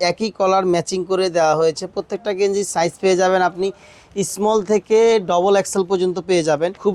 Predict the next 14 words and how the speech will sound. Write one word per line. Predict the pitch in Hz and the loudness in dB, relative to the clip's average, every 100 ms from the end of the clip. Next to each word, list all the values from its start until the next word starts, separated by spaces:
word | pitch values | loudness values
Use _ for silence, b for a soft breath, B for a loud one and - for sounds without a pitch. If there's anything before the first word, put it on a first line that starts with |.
| - - | -4 -4
সুন্দর | 190 190 202 | -2 0 0
স্ন্যাপ | 185 - 170 165 | -2 -2 -2 0
বাটন | 170 165 175 175 | -2 0 0 2
দিয়ে | 175 | 2
গেঞ্জিটা | 165 165 156 160 160 | 0 -4 -4 -2 -2
ডিজাইন | 147 147 147 | -2 -4 -4
করা | 147 143 | -2 -2
হয়েছে | 135 131 - 185 B B B B | -2 -6 -6 -10 B B B B
এবং | 147 160 185 175 | -2 2 2 2
গেঞ্জিটা | 196 185 208 | 0 0 -2
খুবই | - 208 208 - | -2 -6 -6 -2
সফট, | 160 120 - - _ _ _ _ - | -2 -4 -14 -20 _ _ _ _ -14
খুবই | 160 185 - | -2 -2 0
সফট, | 214 226 - | 0 0 -4